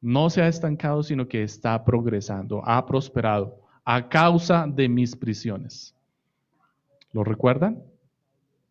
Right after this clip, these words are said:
Está en la misma carta a los filipenses, lo vimos en las predicaciones anteriores. Seguramente cuando se estaba leyendo esta carta en la iglesia de Filipo,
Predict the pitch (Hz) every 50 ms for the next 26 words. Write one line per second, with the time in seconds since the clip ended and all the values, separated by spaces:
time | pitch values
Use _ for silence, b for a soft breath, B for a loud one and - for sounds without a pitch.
0 | _ _ _ _ _ _ _ _ _ _ _ - 120 - - 127 131 143 147 160
1 | 160 160 165 160 160 - 151 147 - 151 156 147 - 139 127 127 - 135 156 170
2 | - 131 113 - - - - 117 110 113 113 117 120 120 127 135 143 156 147 139
3 | 131 117 127 - 117 113 110 - 113 107 120 113 110 117 135 127 117 - 113 113
4 | 117 127 135 - - - - - _ _ _ _ _ _ _ _ _ _ _ _
5 | _ _ _ _ _ _ _ _ 127 _ _ _ _ _ _ _ _ _ _ _
6 | _ _ _ _ _ - - 127 127 139 151 170 190 190 202 202 - 196 196 196
7 | 175 160 151 135 135 123 - - 135 143 151 165 170 147 127 135 135 139 151 160
8 | 156 160 160 156 156 156 165 156 160 160 156 156 - 165 170 180 170 - - -
9 | - - _ - 123 117 113 110 110 110 120 135 151 160 - 180 175 175 170 170
10 | 170 170 156 143 151 151 165 156 - 185 202 214 165 -